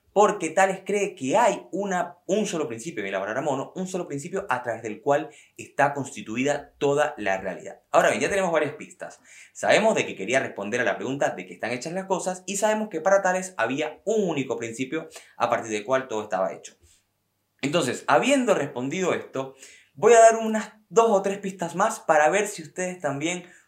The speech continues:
pueden encontrar el elemento que Tales definió como el arjé. El arjé o principio, que es una palabra griega muy fundamental en la historia de la filosofía, y que el arjé fue una búsqueda que comenzó con Tales y que luego continuó con muchos otros filósofos como Empédocles, como Anaxímenes, como Anaximandro, etcétera.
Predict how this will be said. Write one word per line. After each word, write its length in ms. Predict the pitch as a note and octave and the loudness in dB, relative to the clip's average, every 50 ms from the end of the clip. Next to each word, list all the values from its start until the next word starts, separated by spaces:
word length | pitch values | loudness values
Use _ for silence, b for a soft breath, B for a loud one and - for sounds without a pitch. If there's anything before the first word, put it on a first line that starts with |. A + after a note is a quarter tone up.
| B - | B -2
pueden 400 | - D#3+ E3 E3+ F3+ F3+ E3+ - | 2 2 2 2 2 -2 -4 -6
encontrar 800 | - C#3+ C3+ C3 C3 B2 A#2+ A#2+ A2+ A#2+ C#3+ D3+ D#3+ D#3+ - - | -6 -4 -4 -4 -4 -4 -4 -4 -2 2 4 4 4 2 -2 -6
el 140 | - C3 B2+ | -6 -6 -4
elemento 440 | A#2+ A#2+ A#2+ C3+ D3 D3+ D3+ D#3 - | -4 -4 -4 -4 -6 -6 -6 -6 -6
que 100 | A2+ - | -6 -4
Tales 200 | A#2+ B2 B2 A#2 | -4 -6 -6 -6
definió 520 | A2+ G#2 - G2+ G#2 A2+ B2+ D3 C#3+ B B B B B _ | -10 -10 -10 -8 -6 -4 -4 -4 -6 B B B B B _
como 340 | - C#3 C#3 D#3 D#3+ D#3+ - - | 0 0 0 2 0 -2 -2 0
el 180 | A#2+ A#2 A2 | 0 2 2
arjé. 480 | G2 F#2 F#2 - - A2 F#2 - - _ | 2 2 0 -2 -8 -10 -10 -12 -14 _
El 140 | - G#2 G2+ | -8 -4 -2
arjé 460 | G2 F#2+ - - C3+ E3 E3+ - - - | -2 -2 -2 0 -2 -2 -2 -2 -4 -2
o 360 | A2 B2+ D#3 D#3 - - - - | 0 2 2 0 -2 -8 -10 -8
principio, 720 | A#2 G#2+ G#2 G2 F#2+ - - G3 - - A2+ A#2+ B2+ B2 | -6 -6 -6 -6 -6 -4 -4 -4 -4 -4 -6 -6 -6 -6
que 80 | - A2+ | -10 -14
es 80 | G#2 - | -14 -12
una 220 | G#2+ G2+ F#2 - | -8 -8 -6 -4
palabra 320 | G2 G2 G#2 G#2 G2+ F#2+ | -2 -2 -2 -2 -2 -2
griega 340 | G2 G2 A#2+ C#3 C#3+ B2 G2+ | -2 -2 0 0 0 0 0
muy 320 | F#2+ F#2+ G#2+ B2 C3 C3 B2 | -2 -4 -4 -4 -2 -4 -4
fundamental 540 | - G2+ F#2+ F#2+ G2 F#2+ F#2+ F#2 A2+ A#2 | -6 -8 -10 -10 -8 -8 -6 -2 -2 -2
en 60 | A2 G2 | -2 -4
la 20 | |
historia 220 | G2 - G#2+ A2 | -6 -4 -4 -2
de 60 | A2 A2 | -2 -2
la 40 | G#2+ | -4
filosofía, 640 | A2 G#2+ G#2+ G#2 A2+ G#2+ - C3 C#3 D3+ D#3 D#3 B B B B B B B | -2 -6 -6 -6 -6 -6 -4 -2 -2 -2 -2 -4 B B B B B B B
y 100 | E3 D3 | -10 -6
que 140 | C#3 D#3 | -2 0
el 60 | D3 C#3+ | 2 4
arjé 260 | C3+ C3 E3 G3 F#3+ | 2 4 2 -2 -2
fue 260 | - - F3+ F#3+ F#3+ | -2 -4 -2 0 0
una 200 | F#3 F3 D#3+ D3+ | 0 0 0 0
búsqueda 340 | E3+ F3+ F3 - F3 D#3 - | 0 0 -2 -2 -4 -4 -4
que 80 | C3 | -4
comenzó 380 | - A2 G#2+ G#2 G2+ - D3+ D3+ | -6 -6 -6 -6 -6 -6 -6 -6
con 180 | D#3 C#3+ B2+ - | -4 -6 -4 0
Tales 360 | B2+ C#3 D3 F3 F3+ - - b b b | 0 0 0 -2 -8 -10 -18 b b b
y 140 | b C3 B2 | b -10 -4
que 80 | B2+ | -2
luego 220 | A#2+ C3+ D3+ E3 - | 0 2 2 2 2
continuó 640 | C#3+ - - G2 G2 A#2 D#3 E3+ - - - _ - | 0 -6 -6 -8 -6 -4 -4 -4 -4 -6 -12 _ -12
con 140 | G2 G2+ | -8 -8
muchos 220 | G#2+ A#2+ A2+ B2 A#2 | -8 -6 -8 -8 -8
otros 240 | A#2+ - A#2 A#2 - | -8 -8 -8 -10 -8
filósofos 520 | G2+ A2 A#2+ A#2+ - C3 - - - - | -2 -2 -2 -2 -2 -6 -8 -8 -16 -16
como 180 | - F2+ F2 E2+ | -16 -16 -16 -16
Empédocles, 680 | E2+ - - D#3+ F3 F3+ E3+ D#3+ D#3 D3+ C#3+ C#3+ C#3 - | -10 0 2 2 2 4 2 -2 -2 -4 -6 -6 -6 -8
como 160 | - F2+ F2+ | -12 -14 -12
Anaxímenes, 600 | F2 F2 - - - E3+ E3+ E3 D3+ D3 C#3 C#3+ | -14 -14 -12 -6 -6 -4 -4 -4 -4 -6 -8 -8
como 140 | - F#2+ F#2 | -8 -10 -10
Anaximandro, 540 | F#2 E2+ - - G2 A#2 C3 C3+ B2 G#2+ | -10 -10 -10 -10 -6 -4 -4 -4 -4 -6
etcétera. 340 | G2 - - - - - - | -8 -10 -12 -16 -16 -18 -20